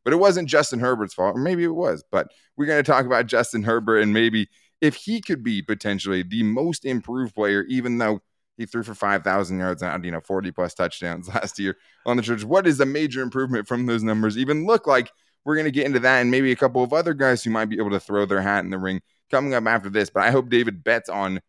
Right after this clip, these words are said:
Jalen Guyton being the most improved player and coming back and clapping back at me. But if you wanna place any bets, the only place to go is bet online dot net, the official betting sponsor of the Locked On Chargers podcast.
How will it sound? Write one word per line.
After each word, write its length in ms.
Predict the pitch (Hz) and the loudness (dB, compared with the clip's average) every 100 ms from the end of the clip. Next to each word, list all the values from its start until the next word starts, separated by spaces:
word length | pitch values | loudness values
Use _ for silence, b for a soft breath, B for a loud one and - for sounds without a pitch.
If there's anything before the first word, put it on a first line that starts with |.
| _ | _
Jalen 380 | 110 113 101 104 | -4 -2 -2 -4
Guyton 320 | 95 90 92 | -4 -2 -4
being 220 | 90 90 | -4 -4
the 60 | 87 | -2
most 280 | 87 87 - | -2 -4 -8
improved 400 | 82 87 85 - | -14 -12 -14 -8
player 240 | 85 85 | -6 -6
and 120 | 82 | -8
coming 300 | - 98 90 | -6 -6 -6
back 200 | 78 80 - | -8 -8 -10
and 100 | 85 | -6
clapping 300 | 85 85 82 | -6 -6 -8
back 220 | 80 82 | -10 -10
at 80 | 82 | -12
me. 140 | 90 | -8
But 240 | 87 143 - b b | 2 2 2 b b
if 100 | 143 | -6
you 100 | 175 | -4
wanna 180 | 160 139 | -4 0
place 240 | 139 123 | -2 -2
any 180 | 131 131 | -4 -2
bets, 260 | 117 113 113 | 0 -2 -2
the 60 | |
only 140 | 113 104 | -2 0
place 240 | 98 98 | -2 -4
to 80 | 92 | -2
go 200 | 95 95 | 0 0
is 100 | 85 | 0
bet 180 | 95 92 | 0 0
online 320 | 87 85 85 | -2 -6 -8
dot 200 | 87 76 | -8 -4
net, 200 | 113 113 | -4 -2
the 120 | 123 | -4
official 360 | 120 156 147 123 | -2 -4 -4 -2
betting 280 | 104 101 | -2 -2
sponsor 360 | - 87 92 92 | -6 -6 -6 -8
of 100 | 82 | -8
the 60 | 85 | -6
Locked 260 | 85 - | -6 -6
On 160 | 90 82 | -6 -4
Chargers 300 | 87 82 - | -4 -4 -4
podcast. 460 | 98 107 113 101 | -6 -2 -2 -2